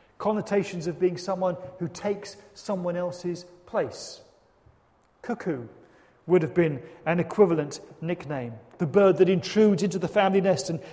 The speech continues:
kicks out all the other ones who belong there till he's the only one left. Jacob had lived his life like that, trying to oust his brother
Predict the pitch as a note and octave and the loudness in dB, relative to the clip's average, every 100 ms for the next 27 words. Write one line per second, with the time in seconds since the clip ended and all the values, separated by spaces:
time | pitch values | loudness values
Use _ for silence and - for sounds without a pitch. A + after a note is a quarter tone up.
0 | - A3+ - - F#3+ F3+ F3 F#3+ F3+ F3+ | -4 -2 0 2 2 2 6 6 6 4
1 | F#3 F#3 F3 G3 F#3 D#3 D3 E3 F3+ D3+ | 2 0 0 0 0 -2 -4 -4 -4 0
2 | F3+ F3+ F3 F3 E3+ - - A3+ A#3+ G#3+ | 0 2 -2 -2 -6 -12 4 6 6 4
3 | G3+ G3 A3 F3 F#3 G#3+ A3 G3 E3+ E3+ | 2 4 0 0 -2 0 0 0 -2 -4
4 | - F3+ F#3 G#3 A#3+ G3+ - G3+ D3 G#3 | -8 -6 -4 -2 -2 -4 -6 -6 -4 0
5 | A3+ E3 | 2 2